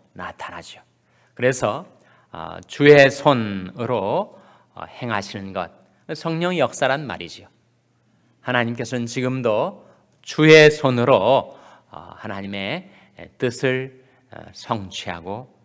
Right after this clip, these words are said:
계십니다. 그것을 잘 보고 따라가는 사람이 있고, 대체 무슨 일이 어떻게 이루어지는 것인지 영문도 모른 채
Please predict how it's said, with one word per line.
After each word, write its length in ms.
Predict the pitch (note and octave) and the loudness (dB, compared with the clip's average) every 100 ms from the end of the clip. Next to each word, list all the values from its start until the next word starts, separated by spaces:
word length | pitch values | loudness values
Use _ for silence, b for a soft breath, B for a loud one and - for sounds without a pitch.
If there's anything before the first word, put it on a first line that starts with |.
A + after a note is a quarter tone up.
| _ | _
계십니다. 680 | - F#2 - F2 F2 - - _ b b b b | -18 -16 -16 -20 -20 -20 -20 _ b b b b
그것을 320 | C#3 E3 D3+ | -6 -4 -4
잘 640 | - A2+ C3+ B2 A2 F#3+ G3 _ _ | -4 -4 -2 -4 -6 -10 -14 _ _
보고 300 | - B2 C3 | -2 0 0
따라가는 500 | C3 C3+ C#3+ C#3+ D3 | 2 4 4 2 -2
사람이 340 | C3+ A#2+ G2+ F#2 | -4 -4 -4 -6
있고, 560 | E2 - D3+ B2 - b b b | -14 -6 -4 -4 -10 b b b
대체 260 | - - F#2+ | -20 -16 -14
무슨 480 | F#2 A2+ - C#3 C3 | -10 -8 -4 -4 -2
일이 500 | A#2+ A2 G#2 G#3 - B B | -4 -4 -6 -8 -10 B B
어떻게 420 | - - A#2 C#3 | -10 -8 -2 0
이루어지는 420 | B2 B2 A#2+ A#2+ | 2 -2 -4 -4
것인지 520 | A2+ - A#2 C3+ A2 | -6 -6 -6 -4 -2
영문도 480 | A#2 A#2 A#2 A2 A2+ | -2 -2 -4 -4 -4
모른 380 | G#2 G#2 G2 F#2+ | -4 -6 -6 -10
채 500 | - F#2 G2 F3+ | -10 -4 -2 -4